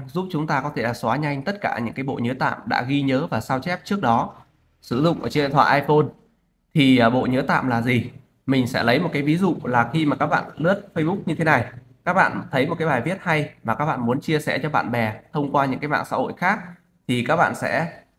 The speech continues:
à, tiến hành là sao chép cái đường link liên kết của cái bài viết này. Mình sẽ nhấn vào phần là sao chép.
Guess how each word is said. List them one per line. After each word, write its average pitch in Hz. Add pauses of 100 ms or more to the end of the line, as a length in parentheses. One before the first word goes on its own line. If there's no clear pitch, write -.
(180)
à, 113
tiến 135
hành 160
là 117
sao 151
chép 214
cái 160
đường 135
link 139
liên 143
kết 214
của -
cái 143
bài 123
viết 175
này. 135 (300)
Mình 123
sẽ 123
nhấn 135
vào 175
phần 131
là 113
sao 147
chép. 196